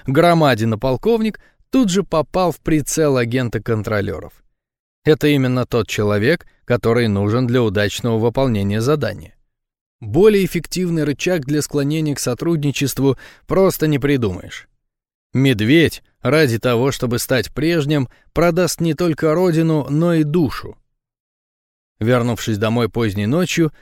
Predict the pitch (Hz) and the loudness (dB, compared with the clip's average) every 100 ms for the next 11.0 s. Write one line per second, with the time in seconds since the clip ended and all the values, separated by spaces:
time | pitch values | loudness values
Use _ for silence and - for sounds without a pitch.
0 | _ - 131 185 208 - 170 - 143 165 | _ -4 0 2 2 0 -4 -2 -4 0
1 | 160 156 - 131 123 127 131 127 123 120 | 0 0 -2 0 0 -2 -2 -2 -2 -2
2 | - 127 123 98 92 - _ _ _ _ | -2 0 0 -2 -6 -14 _ _ _ _
3 | _ - 139 139 - 117 104 107 95 107 | _ -2 2 2 0 -2 -2 -2 -4 -4
4 | 113 110 113 185 226 208 202 196 185 185 | -2 0 2 2 2 0 -2 0 0 0
5 | 175 143 156 156 147 135 131 135 135 143 | -2 -2 0 0 0 0 0 0 0 0
6 | 139 147 147 139 - _ _ - 156 - | 0 2 2 0 -6 _ _ -2 0 2
7 | 131 117 151 202 165 143 175 139 160 139 | 0 2 2 2 2 2 2 2 2 0
8 | 131 117 - 117 135 165 214 - _ - | 0 -4 -2 -2 0 0 -2 -4 _ -2
9 | 202 202 185 - 131 196 - 139 - 120 | -2 0 -2 -2 -2 -2 -2 -4 -2 -2
10 | 131 127 - 139 - 110 98 - 101 104 | 0 -2 -2 -4 -4 -8 -10 -16 -18 -20